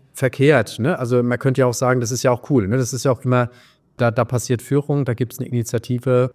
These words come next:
an, an einer nicht verkehrten Stelle. Also ich fand, ich hab damit erstmal kein, kein Thema, auch wenn ich jetzt ein Agile Coach bin und, und, äh, normalerweise auch, äh, Impulse aus der anderen Richtung in Organisation her-, versuche hervorzubringen. Also das war erstmal nicht verkehrt.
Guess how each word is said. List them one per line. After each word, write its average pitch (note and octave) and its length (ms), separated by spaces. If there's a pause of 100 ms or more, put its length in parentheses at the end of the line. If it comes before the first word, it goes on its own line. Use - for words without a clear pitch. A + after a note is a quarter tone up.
an, A#2 300
an A2+ 200
einer A#2+ 340
nicht C3 220
verkehrten B2 400
Stelle. G2 420
Also A2 160
ich - 160
fand, D3+ 300
ich D3 100
hab D3+ 140
damit C3+ 260
erstmal C3+ 280
kein, A#2+ 300 (340)
kein A#2+ 180
Thema, C#3 360
auch A2+ 200
wenn A#2+ 120
ich A#2 120
jetzt A#2 180
ein B2 80
Agile A#2 280
Coach A#2+ 360
bin A2+ 280
und, A2 240
und, A2 400 (640)
äh, A2+ 260
normalerweise A#2 760
auch, A#2 260
äh, A2+ 180
Impulse C3 380
aus B2+ 120
der A#2 120
anderen C3+ 220
Richtung A2 420
in A2+ 180
Organisation G#2+ 720
her-, G#2+ 240
versuche A2 400
hervorzubringen. G#2+ 680
Also G#2+ 160
das A#2+ 200
war C3+ 80
erstmal C3+ 340
nicht B2+ 140
verkehrt. A#2+ 480